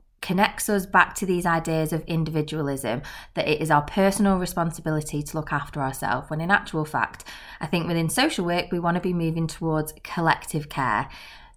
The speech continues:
The problems that are associated with burnout, often the reason why we are looking after ourselves or the reason why we're implementing self-care is because we want to avoid burnout. All those issues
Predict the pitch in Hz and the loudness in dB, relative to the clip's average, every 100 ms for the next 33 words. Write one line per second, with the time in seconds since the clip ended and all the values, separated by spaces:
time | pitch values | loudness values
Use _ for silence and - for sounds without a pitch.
0 | _ 190 170 214 220 233 240 349 - 180 | _ -8 4 4 4 4 4 2 0 0
1 | 180 - 185 190 - 196 202 220 170 - | 0 0 0 0 2 0 0 -2 -2 0
2 | 156 151 143 139 185 240 - - - 170 | 2 4 4 4 4 0 -6 -18 -2 -2
3 | - 170 165 160 190 180 170 165 170 202 | 0 -2 0 2 2 2 0 2 2 2
4 | 175 156 156 160 170 160 156 160 147 147 | 2 0 0 -2 -2 -2 -2 -2 -2 0
5 | 151 151 156 151 160 170 165 156 156 156 | 0 -2 -2 -4 -2 0 0 0 0 -2
6 | - 175 - 165 156 147 156 147 147 147 | -2 -2 0 0 0 -2 -4 -2 -2 -4
7 | - 139 143 170 - - - - 170 175 | -2 0 0 -2 -8 -16 -2 0 2 0
8 | - 156 151 165 160 - 160 151 156 151 | -2 -2 0 0 0 0 -2 0 0 -2
9 | 160 156 151 127 139 151 - - - - | 0 0 2 0 0 -4 -8 -18 -20 -4
10 | - 240 294 247 165 - 151 147 170 | 4 4 6 2 2 -2 -2 0 -2